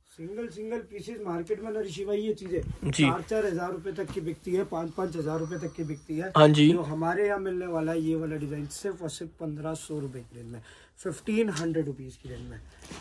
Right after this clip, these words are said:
Speaker 2: ये देखिए, चीज रेडी कर दी again
Speaker 1: ये
Speaker 2: flare wise।
Speaker 1: ऋषि भाई, सिर्फ ब्लैक स्पेशल के ऊपर रेडी करा है।
Speaker 2: हाँ जी।
Speaker 1: कस्टमर्स की बहुत डिमांड थी कि ब्लैक के ऊपर कुछ चीज लेकर आइए।
Speaker 2: ओके, back and front again,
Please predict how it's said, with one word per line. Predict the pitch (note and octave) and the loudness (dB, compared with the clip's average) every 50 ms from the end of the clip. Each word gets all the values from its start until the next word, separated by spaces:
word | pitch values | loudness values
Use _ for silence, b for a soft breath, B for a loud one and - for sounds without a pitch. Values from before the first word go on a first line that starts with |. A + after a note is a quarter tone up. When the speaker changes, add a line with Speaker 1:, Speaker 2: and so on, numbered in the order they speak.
| - _ _ _ _ _ _ _ - - - - - - - - | -16 _ _ _ _ _ _ _ -20 -20 -20 -20 -20 -12 -4 4
Speaker 2:
ये | D#3 F3 G3 G3 | 12 12 12 12
देखिए, | G3 G3 F#3+ - G3+ G3 | 12 10 12 12 10 10
चीज | F#3+ - F#3+ F3+ F3 E3 | 12 8 4 4 8 8
रेडी | F3+ F3+ F3 F3+ | 8 8 8 8
कर | E3+ F3 D#3+ | 8 8 8
दी | D3+ D#3 E3 | 8 8 10
again | E3 E3 D#3 | 10 10 10
Speaker 1:
ये | D#3+ D#3+ D3+ - B3 | 12 12 12 12 12
Speaker 2:
flare | E3 D#3+ D#3 | 12 12 10
wise। | D3+ D3+ D3+ | 10 10 8
Speaker 1:
ऋषि | D3 - G#3+ A3+ | 8 4 0 2
भाई, | G#3 A3+ A#3+ | 4 4 4
सिर्फ | A#3+ - - C4 C4 G3+ | 4 4 -2 -4 -4 -4
ब्लैक | F3 F3+ F3 F3+ G3 G#3 - | -4 -4 -2 0 0 -2 -2
स्पेशल | - - A#3 A3+ D#3 G#3+ A#3 A3 | -4 -2 -2 0 0 0 -2 0
के | G3 A#3 | 0 -2
ऊपर | A3 - - G#3 | -2 -2 -4 -2
रेडी | F#3+ F#3+ F3 G3 F#3+ | -2 -2 -2 -2 -2
करा | E3+ F3 E3 F3 | -2 -2 -2 -2
है। | G3+ G#3 - - | -4 -4 -4 4
Speaker 2:
हाँ | E3 D#3 D#3 | 6 6 6
जी। | D#3 C#3+ C#3 | 6 4 2
Speaker 1:
कस्टमर्स | C3+ F3+ - - G#3+ A3 A3+ A3+ F3+ | 0 -2 -2 -4 -2 -2 -2 -2 -2
की | - A#3+ | -4 -4
बहुत | F#3 F#3 F3+ F3+ G#3+ G3+ | -2 0 2 2 2 2
डिमांड | G#3 G3+ F#3 F3+ F#3 F#3 E3+ | 2 0 0 0 0 -2 -4
थी | A3 G#3 | -6 -10
कि | F3 A3+ | -8 -6
ब्लैक | F3 D#3 E3 D#3+ E3+ E3 - | -4 -2 0 0 -2 -2 0
के | A3 | -2
ऊपर | G#3+ F3+ G#3 G3+ | -2 0 0 -2
कुछ | F#3+ G#3 - - | -2 -4 -6 -4
चीज | F#3 F#3 E3+ | -6 -4 -2
लेकर | F3 F3+ E3 F3+ D#3 | -2 0 0 0 -2
आइए। | D#3 D3 D3 F3+ A#3 | 0 0 0 0 2
Speaker 2:
ओके, | - D3 C#3 - D3 D3 D3+ F3+ G#3 - - - - - _ - - - - - - - D3+ | 2 0 4 6 8 8 8 6 4 -2 -10 -20 -20 -20 _ -20 -20 -20 -20 -20 -4 8 10
back | D3+ D#3+ D#3+ - | 10 10 12 10
and | G3 F#3+ | 8 8
front | F3+ - F#3 F#3 F#3 | 12 10 12 12 12
again, | F3+ E3+ E3+ F3+ G3+ B3 | 10 12 10 8 6 4